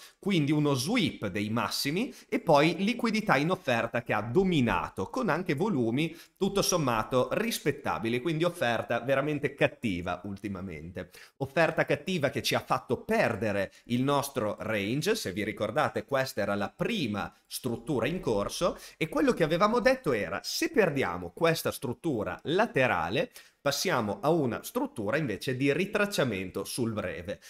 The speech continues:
Ritracciamento sul breve che non vuol dire, ripeto, diventare bearish, ma vuol dire che abbiamo perso il nostro supporto, l'abbiamo anche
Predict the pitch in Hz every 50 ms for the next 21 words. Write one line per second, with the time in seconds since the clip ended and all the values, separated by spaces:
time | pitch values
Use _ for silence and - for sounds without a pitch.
0 | - - - 117 123 123 - 135 135 - 170 165 170 147 131 180 180 - 247 220
1 | 151 135 127 135 135 151 - - 123 120 117 120 127 104 113 107 110 117 135 120
2 | 95 98 95 95 101 101 101 - 117 - 90 90 104 98 127 147 190 233 285 311
3 | 311 156 107 92 95 - 139 170 - 117 117 123 - - 131 196 349 339 - -
4 | 101 85 95 110 151 170 - - - 143 101 78 - - - - _ - 92 92
5 | 101 90 101 - 156 165 - 320 - - 262 220 214 202 - - - - - 202
6 | 185 196 - 165 123 104 92 92 - - 98 98 101 107 139 139 135 143 156 156
7 | - 143 131